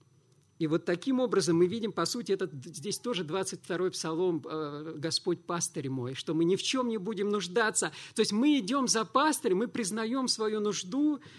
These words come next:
как овцы в нем. Мы смотрим на него, мы слушаем его, мы чтим его, поклоняемся, почитаем, прославляем, а Господь заботится, Господь защищает нас,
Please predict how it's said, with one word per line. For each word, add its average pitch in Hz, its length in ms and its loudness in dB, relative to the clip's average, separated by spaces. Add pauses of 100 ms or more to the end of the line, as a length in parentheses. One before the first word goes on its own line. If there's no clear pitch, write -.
как 190 260 -2
овцы 254 440 2
в 143 100 -2
нем. 247 460 2 (360)
Мы 196 160 6
смотрим 269 600 4
на 240 100 2
него, 196 280 2
мы 214 140 2
слушаем 247 640 2
его, 170 480 -2
мы 175 160 -2
чтим - 420 -2
его, 196 260 -2
поклоняемся, 196 800 -2
почитаем, 180 720 -2 (300)
прославляем, 180 840 2 (800)
а 170 100 -2
Господь 165 420 -4
заботится, 131 760 -6 (440)
Господь 175 420 0
защищает 151 840 -2
нас, 165 420 -4